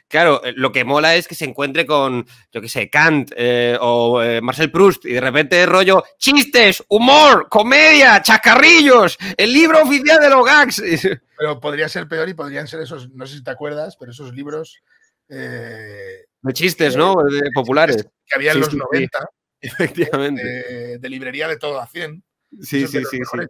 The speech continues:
Speaker 2: chistes de maños. Ahí es
Speaker 1: Sí.
Speaker 2: donde, los
Speaker 1: Yo me
Speaker 2: mejores
Speaker 1: acuerdo
Speaker 2: chistes, yo me acuerdo
Speaker 1: yo
Speaker 2: uno, los mejores chistes de mariquitas y lesbianas.
Speaker 1: <laughs> Hostia.
Speaker 2: Y yo, en una librería, ¿eh? Además,
Speaker 1: Claro,
Speaker 2: así, en la portada.
Speaker 1: yo era,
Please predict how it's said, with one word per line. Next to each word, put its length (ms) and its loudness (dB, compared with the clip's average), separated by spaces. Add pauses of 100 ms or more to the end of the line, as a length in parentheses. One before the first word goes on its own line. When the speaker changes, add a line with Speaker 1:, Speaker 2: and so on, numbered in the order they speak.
Speaker 2:
chistes 340 -12
de 100 -8
maños. 680 -10 (300)
Ahí 100 -20
es 60 -12
Speaker 1:
Sí. 60 -10 (120)
Speaker 2:
donde, 80 -4 (600)
los 100 -20 (240)
Speaker 1:
Yo 80 2
me 80 -2
Speaker 2:
mejores 40 -6
Speaker 1:
acuerdo 320 2 (500)
Speaker 2:
chistes, 200 -20
yo 100 -10
me 80 -2
acuerdo 200 -4
Speaker 1:
yo 80 2
Speaker 2:
uno, 260 -8 (220)
los 160 -12
mejores 320 -10
chistes 340 -8
de 100 -12
mariquitas 580 -10
y 20 -12
lesbianas. 600 -8 (200)
Speaker 1:
<laughs> 260 -8
Hostia. 380 -2
Speaker 2:
Y 40 -8
yo, 180 0 (100)
en 80 -8
una 140 0
librería, 560 -2
¿eh? 160 -12
Además, 280 -12
Speaker 1:
Claro, 180 4
Speaker 2:
así, 100 -2
en 120 -12
la 80 -12
portada. 440 -12
Speaker 1:
yo 100 0
era, 240 2